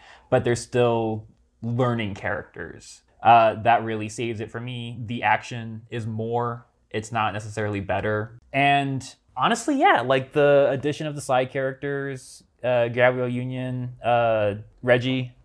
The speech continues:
Yeah, I mean, uh, it was just, I, I think it was just one of the better sequels we've seen in the last few that we've done, and I think part of that goes towards it as a sequel itself.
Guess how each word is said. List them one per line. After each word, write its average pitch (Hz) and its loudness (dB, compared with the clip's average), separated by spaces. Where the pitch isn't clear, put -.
Yeah, 165 4
I 131 2
mean, 151 -4
uh, 127 -4
it 151 -4
was 147 -4
just, 151 -4
I, 147 4
I 143 2
think 170 -4
it 175 -2
was 170 -2
just 131 -10
one 131 -2
of 131 -6
the 135 -4
better 123 0
sequels 127 -6
we've 120 -4
seen 127 -8
in 127 -10
the 123 -6
last 123 -2
few 131 -6
that 120 -4
we've 123 -4
done, 120 -6
and 113 -4
I 107 -2
think 123 -8
part 147 4
of 117 -2
that 127 2
goes 120 -2
towards 113 -8
it 120 -4
as 113 2
a - -8
sequel 104 -10
itself. - -12